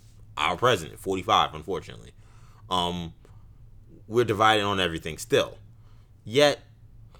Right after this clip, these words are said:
Tiger Woods' run, these last two majors, no one was rooting against him. Not, not, not sports fans. I don't know if there were people outside of sports maybe who came in, "Well, I don't wanna see him."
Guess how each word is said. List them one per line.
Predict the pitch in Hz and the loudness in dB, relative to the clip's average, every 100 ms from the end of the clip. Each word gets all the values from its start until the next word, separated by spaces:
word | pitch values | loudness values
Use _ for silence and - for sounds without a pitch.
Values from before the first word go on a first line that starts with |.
| - | -18
Tiger | - 175 190 175 | -4 -2 0 0
Woods' | 165 170 151 117 | 0 -2 -6 -10
run, | 123 143 160 180 - - - - - 110 | -4 -4 -4 -8 -14 -20 -20 -20 -18 -6
these | 127 123 | -4 2
last | 151 151 147 | 4 4 0
two | - 151 147 95 | -4 -2 -2 -6
majors, | 110 147 151 170 165 - - - - - - - | -2 -2 -2 -6 -10 -18 -20 -20 -20 -20 -20 -20
no | 73 78 135 160 | -14 2 6 8
one | 127 107 | 6 4
was | 98 85 | -2 -4
rooting | 92 85 78 | -4 -4 -6
against | 76 78 71 | -6 -8 -8
him. | 69 - - - - - - - - - - - - - 85 | -14 -20 -20 -20 -20 -20 -20 -20 -20 -20 -20 -20 -20 -18 -2
Not, | 101 110 123 | 0 0 2
not, | 117 131 - | 2 2 2
not | 110 113 | 4 4
sports | 135 180 | 4 4
fans. | - 71 65 - - | 2 -10 -10 -16 -6
I | |
don't | 98 | -4
know | 98 90 | 0 0
if | |
there | 90 | 0
were | 85 | -4
people | 90 80 | -4 -6
outside | 85 95 98 | -6 -4 -4
of | 90 | -4
sports | - 90 | -6 -8
maybe | 85 85 | -6 -8
who | 78 | -8
came | 92 85 | -8 -8
in, | 82 | -6
"Well, | 80 | -8
I | 73 78 | -8 -8
don't | 78 | -10
wanna | 76 | -12
see | |
him." | 82 | -12